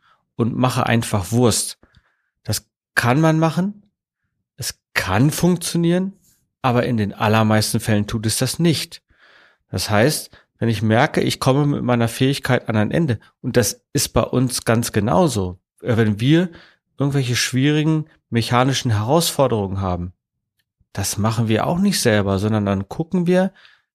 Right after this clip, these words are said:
wer kann das, wer ist Spezialist, und den fragen wir. Und danach überlegen wir uns, okay,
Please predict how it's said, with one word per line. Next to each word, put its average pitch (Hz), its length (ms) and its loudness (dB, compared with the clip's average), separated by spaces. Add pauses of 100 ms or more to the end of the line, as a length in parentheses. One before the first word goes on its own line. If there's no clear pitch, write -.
(140)
wer 143 220 2
kann 190 360 0
das, 107 400 -2
wer 123 120 2
ist - 160 0
Spezialist, 135 840 -2 (440)
und 120 240 2
den 101 220 2
fragen 135 580 0
wir. 87 220 -2 (1160)
Und 113 260 -2
danach 131 280 2
überlegen 151 460 0
wir 156 80 0
uns, 151 120 -6
okay, 123 440 0